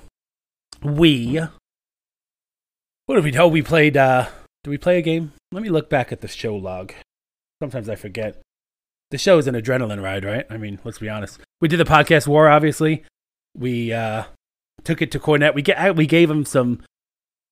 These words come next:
good, we gave him some good advice for New Year's resolutions. I hope he takes them. It'll make him a lot happier. Uh, we did, uh, we, of course, we visited John Cena's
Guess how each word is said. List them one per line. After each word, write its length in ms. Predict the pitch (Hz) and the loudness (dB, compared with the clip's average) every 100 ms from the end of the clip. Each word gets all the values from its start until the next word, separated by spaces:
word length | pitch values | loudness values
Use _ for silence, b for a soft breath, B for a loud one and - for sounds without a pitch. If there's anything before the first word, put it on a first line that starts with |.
| _ _ _ - | _ _ _ 0
good, 380 | 175 143 151 180 | 2 2 -4 -6
we 120 | 180 | -2
gave 200 | 180 196 | 2 0
him 100 | 156 | 0
some 180 | - 147 | -6 0
good 160 | 156 151 | 2 2
advice 440 | 117 127 143 - | 2 2 2 2
for 100 | 135 | -2
New 100 | 127 | 0
Year's 220 | 135 123 | 0 0
resolutions. 540 | 127 113 120 131 160 131 | -2 -2 -4 -2 -2 -2
I 60 | |
hope 160 | 113 139 | -2 -2
he 80 | 120 | -2
takes 260 | 123 117 | -2 -2
them. 220 | 156 160 - _ _ _ - | -2 -2 -8 _ _ _ -14
It'll 160 | 107 120 | -8 -4
make 180 | 123 | -4
him 140 | 131 127 | -2 -2
a 40 | |
lot 180 | 123 120 | 0 0
happier. 440 | 123 117 135 143 _ _ _ _ _ _ _ _ _ _ _ _ _ - | 0 -2 -4 -6 _ _ _ _ _ _ _ _ _ _ _ _ _ -4
Uh, 440 | 139 135 123 120 123 | 0 2 0 -2 -2
we 100 | 135 | -4
did, 300 | 117 139 131 | 0 0 2
uh, 200 | 123 135 | 0 0
we, 200 | 147 139 - | -2 -4 -6
of 100 | - | 0
course, 180 | 156 | 0
we 60 | 143 | 2
visited 420 | 127 127 127 127 | 0 0 0 0
John 240 | 147 123 131 | 2 2 2
Cena's 640 | 147 139 131 123 120 | 0 0 0 -2 -8